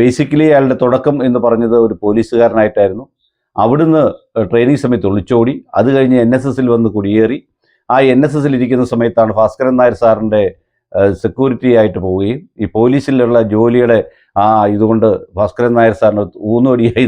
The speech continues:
നടക്കുകയും അവിടുന്ന് ഈ സുകുമാരൻ നായർ ഏട്ടൻ്റെ മാനസപുത്രനായ ഇയാളെ, ഇയാൾ ചെവി നുള്ളി നുള്ളി നുള്ളി പറഞ്ഞ് പറഞ്ഞ് ഏറ്റുമാനൂരിൽ ഒരു ക്ലർക്കായി നിയമിക്കുകയും ചെയ്തു എന്നുള്ളതാണ് സത്യം.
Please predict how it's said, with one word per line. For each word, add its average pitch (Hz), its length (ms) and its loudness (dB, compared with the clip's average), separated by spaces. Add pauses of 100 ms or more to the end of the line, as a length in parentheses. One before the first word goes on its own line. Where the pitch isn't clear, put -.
നടക്കുകയും 101 380 -6 (400)
അവിടുന്ന് 123 360 2 (360)
ഈ 117 40 0 (240)
സുകുമാരൻ 135 440 0
നായർ 131 160 2 (120)
ഏട്ടൻ്റെ 113 340 -2
മാനസപുത്രനായ 113 720 -2
ഇയാളെ, 107 240 0 (540)
ഇയാൾ 123 240 4 (160)
ചെവി 117 220 2
നുള്ളി 113 260 0
നുള്ളി 110 240 0
നുള്ളി 107 260 -2
പറഞ്ഞ് 107 300 -2
പറഞ്ഞ് 101 240 -6 (160)
ഏറ്റുമാനൂരിൽ 110 600 -6
ഒരു 95 120 -18
ക്ലർക്കായി 117 520 0
നിയമിക്കുകയും 101 480 -10
ചെയ്തു 98 280 -10
എന്നുള്ളതാണ് 90 400 -4
സത്യം. - 240 -20